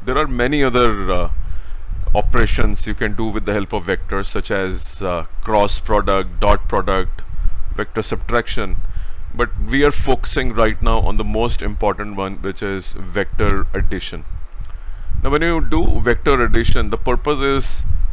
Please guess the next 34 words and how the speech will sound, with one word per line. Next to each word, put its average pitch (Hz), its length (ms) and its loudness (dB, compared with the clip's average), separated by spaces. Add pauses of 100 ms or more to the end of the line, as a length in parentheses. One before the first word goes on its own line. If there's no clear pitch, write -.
(120)
that 117 120 -6
you 139 100 -4
need 127 320 -6
to 135 100 -4
get 123 220 0
a 123 120 2
result, 98 540 0 (440)
and - 160 4
that 120 180 2
is 143 140 0
why 135 140 2
the 127 140 -2
result 120 580 0
of, 117 380 4 (540)
you - 80 -4
know, 107 220 -2 (180)
many 120 460 0
vectors 113 480 0
getting 113 360 2 (100)
added 107 320 0
up 95 180 2 (560)
gives 120 300 2
us 117 120 2
something - 300 2
called 110 240 0
as 107 140 2
a 104 80 -2
resultant. 98 800 -4 (480)
The 113 80 -4
word 123 280 0
resultant 120 580 0
comes 117 260 0
from 107 640 0 (160)
result. 104 640 2